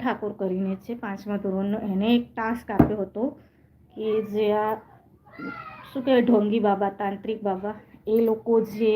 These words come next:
રીતે લોકોને અંધશ્રદ્ધામાં નાખી અને પછી જે રીતે આપણી જોડે પૈસા લે છે, મોંઘી મોંઘી ફી, આપણને વિજ્ઞાનથી જે લોકો કરતા હોય છે એ પ્રયોગ પણ કાલે એને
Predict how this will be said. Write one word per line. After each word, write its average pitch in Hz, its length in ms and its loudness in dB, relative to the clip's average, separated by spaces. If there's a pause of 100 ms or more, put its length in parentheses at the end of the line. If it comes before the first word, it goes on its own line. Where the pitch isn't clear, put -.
રીતે 220 360 0 (680)
લોકોને 208 360 0
અંધશ્રદ્ધામાં 208 760 0
નાખી 202 460 -2
અને 202 160 0
પછી 208 420 -8
જે 202 260 2
રીતે 208 320 0 (600)
આપણી 202 320 -4
જોડે 202 280 2
પૈસા 202 480 -2
લે 214 220 4
છે, 208 260 -8 (1200)
મોંઘી 208 340 0
મોંઘી 208 280 2
ફી, 220 300 -4 (440)
આપણને 208 480 -2
વિજ્ઞાનથી 254 1040 4
જે 339 160 4
લોકો 311 220 2
કરતા 240 360 -2
હોય 220 200 2
છે 262 180 -4
એ 233 280 -2
પ્રયોગ 233 420 0
પણ 233 180 0
કાલે 202 320 0
એને 202 240 2